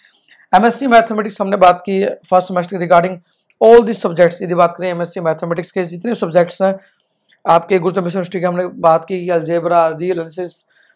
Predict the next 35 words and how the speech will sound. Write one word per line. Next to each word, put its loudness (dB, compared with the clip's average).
मैकेनिक्स, 0
ऑर्डिनरी -6
डिफरेंशियल -8
इक्वेशन -8
and 2
कॉम्प्लेक्स 0
एनालिसिस -16
के -14
लिए -6
कोचिंग -10
अवेलेबल -2
है। -4
इन -4
सभी -4
के -8
लिए 0
आपको -4
नोट्स -6
भी -10
अवेलेबल -6
हैं। -8
आप 0
जरूर -6
शेयर -8
करें -10
हमारी -6
टीम -16
के -16
साथ -4
जो -8
भी -4
आपकी -6
क्वेरीज -4
हैं। -4
And 2